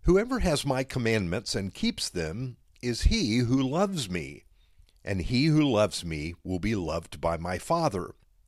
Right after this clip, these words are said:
and I will love him and manifest myself to him."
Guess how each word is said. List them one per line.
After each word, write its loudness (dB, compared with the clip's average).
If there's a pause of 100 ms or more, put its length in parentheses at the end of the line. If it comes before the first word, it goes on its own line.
(120)
and -4
I 6
will 8
love 2
him -4 (640)
and 2
manifest 2
myself -4
to 0
him." -6